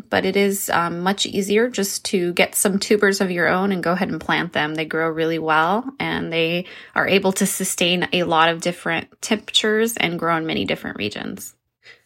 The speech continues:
Very interesting. In preparation for this podcast, I was reading about lots of different uses. And apparently in France, uh, besides being a gourmet vegetable used in traditional purees and lots of different culinary, um, experiments and, and different, uh,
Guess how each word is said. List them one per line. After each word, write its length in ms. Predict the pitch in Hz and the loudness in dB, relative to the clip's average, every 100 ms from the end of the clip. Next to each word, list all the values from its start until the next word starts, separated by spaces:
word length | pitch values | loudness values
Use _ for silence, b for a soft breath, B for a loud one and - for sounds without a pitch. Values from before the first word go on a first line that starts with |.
| B - | B 2
Very 220 | 339 330 | 2 4
interesting. 460 | 262 269 262 254 247 | 2 0 0 0 2
In 140 | 226 | 4
preparation 480 | 233 233 202 - 226 | 2 4 2 2 -2
for 140 | 214 | 0
this 160 | 202 - | 0 0
podcast, 500 | - 185 190 196 190 | 2 2 2 -2 0
I 100 | 175 | 0
was 140 | 170 | 0
reading 240 | 180 175 175 | -4 -4 -2
about 280 | 165 160 | 0 2
lots 280 | 160 165 - | 0 -2 -4
of 60 | 185 | -6
different 340 | 180 180 160 | -4 -4 -2
uses. 460 | 170 190 175 165 175 | -4 -4 -2 -2 -4
And 100 | 180 | -6
apparently 380 | - 294 370 311 | 0 0 2 0
in 100 | 226 | 0
France, 680 | - 202 170 - 196 - - 180 | 2 2 2 -2 -8 -10 -8 -4
uh, 160 | 170 | -2
besides 420 | 190 - 208 208 | -2 0 2 2
being 160 | 208 208 | 2 2
a 80 | 185 | 0
gourmet 520 | 185 196 196 196 190 | 2 2 4 4 2
vegetable 600 | 180 180 - - 170 165 | 2 0 -2 -2 0 2
used 520 | 170 165 165 170 - | 2 0 -2 -4 -6
in 200 | 180 170 | -4 -4
traditional 500 | 170 202 185 - 160 | -2 0 0 0 -4
purees 720 | - - 185 277 302 285 269 233 | -4 -4 2 4 4 2 0 0
and 100 | 185 | -2
lots 260 | 170 - | -2 -4
of 60 | 175 | -6
different 300 | 175 165 - | -4 -6 -4
culinary, 720 | - 185 180 151 156 139 - | 2 2 2 0 -2 -2 -6
um, 380 | - 160 156 160 B B B B B B _ _ _ - | -6 -6 -6 -8 B B B B B B _ _ _ -4
experiments 920 | 208 - - 185 165 165 160 160 - | -2 0 4 4 4 2 0 -2 -4
and, 240 | 160 160 - | -4 -4 -4
and 160 | 175 | -4
different, 500 | 160 160 165 160 160 | -2 -4 -2 -4 -2
uh, 280 | 156 143 160 | 0 0 -2